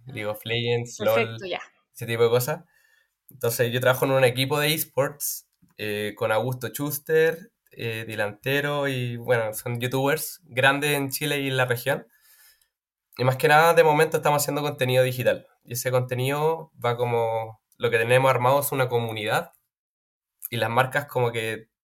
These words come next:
Speaker 1: a través de nosotros llegan a esta comunidad, ¿cachai? Que igual es una comunidad grande.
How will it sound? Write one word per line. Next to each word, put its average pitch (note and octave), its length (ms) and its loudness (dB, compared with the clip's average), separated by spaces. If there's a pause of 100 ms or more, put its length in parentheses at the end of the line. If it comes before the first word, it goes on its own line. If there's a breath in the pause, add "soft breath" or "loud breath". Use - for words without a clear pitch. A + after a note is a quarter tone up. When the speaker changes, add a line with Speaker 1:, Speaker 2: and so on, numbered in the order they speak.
(460)
Speaker 1:
a C#3 100 0
través B2 200 6
de C3 80 4
nosotros C#3 380 0
llegan C3+ 200 4
a C3+ 40 4
esta B2+ 160 -2
comunidad, A#2 360 0
¿cachai? - 240 -12
Que A2 100 -12
igual A2+ 200 2
es B2+ 60 10
una B2 140 4
comunidad B2+ 320 4
grande. B2+ 380 2